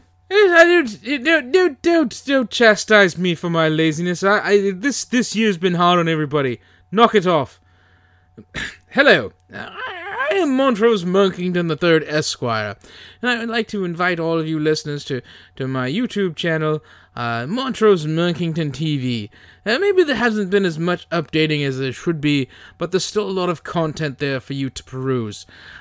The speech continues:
Uh, if you like what you see, you can go to Facebook, uh, be friends with me, the group Montrose Monkington the third Esquire, and friends, and then finally, uh, if you want to tweet messages to me, uh, you can do that, uh, on Twitter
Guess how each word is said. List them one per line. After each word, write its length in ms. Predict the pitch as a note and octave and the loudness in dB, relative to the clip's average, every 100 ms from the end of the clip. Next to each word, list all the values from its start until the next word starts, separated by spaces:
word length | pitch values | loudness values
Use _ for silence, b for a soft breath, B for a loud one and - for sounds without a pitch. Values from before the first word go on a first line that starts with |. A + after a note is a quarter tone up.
| - | -8
Uh, 180 | A#2+ A#2 | -6 -6
if 100 | A2 | -8
you 120 | C3 | -6
like 200 | D#3 D3+ | -4 -4
what 120 | D3+ | -6
you 100 | D3+ | -8
see, 220 | C3+ A#3+ A3+ | -8 -8 -6
you 140 | G3 | -6
can 200 | F3+ E3 | -6 -4
go 240 | G3+ G3+ | 0 2
to 140 | G3 D3 | 0 -6
Facebook, 600 | - A3+ A3+ - G#3 - B B B B2+ | -2 -2 -2 -2 -4 -4 B B B -10
uh, 140 | A#2+ | -8
be 160 | B2 C3 | -8 -8
friends 320 | E3+ E3 D3 | -4 -4 -4
with 100 | C#3 | -8
me, 260 | D3 C#3 - b _ | -8 -8 -10 b _
the 80 | A#2+ | -12
group 320 | D3 C#3 - | -8 -8 -8
Montrose 580 | C#3+ D#3 - D3 C3 - b b - | -6 -6 -4 -2 -2 -6 b b -4
Monkington 500 | E3+ E3+ E3+ D3+ C#3 | -2 -2 -4 -6 -6
the 80 | C3 | -6
third 220 | C#3 C3 | -4 -4
Esquire, 720 | A#2+ A2 - C3 A#2+ A#2 G#2+ - _ | -6 -8 -6 -4 -2 -4 -6 -12 _
and 200 | A#2+ G#2+ | -12 -12
friends, 480 | - G3+ C4 A3+ D3 B B B C#3+ | 0 4 4 2 -2 B B B -8
and 80 | |
then 100 | D3 | -8
finally, 580 | B2+ D#3+ E3 D#3 D3+ C#3+ B B - | -6 -4 -2 0 0 -2 B B -8
uh, 180 | B2 A#2+ | -6 -6
if 100 | A#2 | -6
you 80 | C3 | -6
want 160 | C3+ B2 | -6 -8
to 80 | B2 | -14
tweet 360 | - D#3 C3 | -12 -10 -10
messages 460 | C3+ B2 C3 B2 B2 | -8 -8 -10 -12 -12
to 120 | - | -10
me, 220 | B2+ A#2 A2 B B _ | -8 -8 -10 B B _
uh, 160 | A2 A2 | -10 -8
you 140 | A2 | -10
can 120 | A#2+ A2 | -12 -10
do 200 | B2+ B2+ | -8 -4
that, 320 | A#2+ A#2 - b b | -4 -4 -8 b b
uh, 320 | - A2 A2 - - C#2+ B2+ | -10 -8 -6 -10 -16 -18 -14
on 200 | B2 B2 | -10 -10
Twitter 460 | - - C3+ B2 | -10 -8 -6 -6